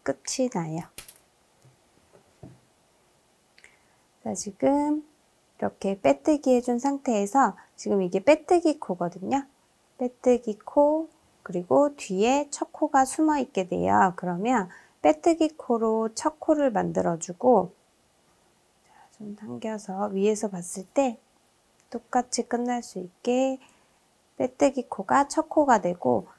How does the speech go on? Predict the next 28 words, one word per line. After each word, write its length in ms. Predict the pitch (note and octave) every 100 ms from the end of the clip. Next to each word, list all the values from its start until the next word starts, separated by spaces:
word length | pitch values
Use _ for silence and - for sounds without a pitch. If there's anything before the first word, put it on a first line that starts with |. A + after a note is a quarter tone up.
| _
첫 280 | - D4+ -
코, 360 | - D4+ D4 C#4+
두 180 | - G3+
번째 340 | G#3 G3+ G3
코, 100 | -
세 220 | A3 D4+ D#4+
번째 420 | E4+ E4 B3 -
코 280 | - G#3+ G#3+ - _ _ _ _ _ _ _ _ _
안, 460 | - G#2 G3 G3 A#3+
바깥에서 960 | - G3+ - G3+ - G3 A3 C#4 D4 - -
안쪽으로 560 | G3 F#3+ A3 G3+ F#3
실을 340 | F#3+ - B3+ G#3+
넣어주세요. 580 | F3+ F3+ F3 - - - _ _ _ _ _ _ _ _ _ _ _ _ _
자, 100 | _
세 220 | - - B3+
번째 380 | C#4 B3+ B3 -
코에 260 | - G3+ G3
넣었어요. 460 | E3+ F3 - - - _ _ _ _ -
이렇게 400 | - - C#4 C#4
두 220 | - G3+
번째 400 | A3 C4+ C4 B3+
코도 280 | - F#3 A#3
같이 400 | - F3 - G3
만들어줄 600 | F3+ E3 F3+ A3 G3 F3
거예요. 340 | E3+ D#3+ E3 E3 _ _ _ _ -
지금 400 | - - B3 B3+
세 180 | B3+ D4
번째 280 | D4+ C#4+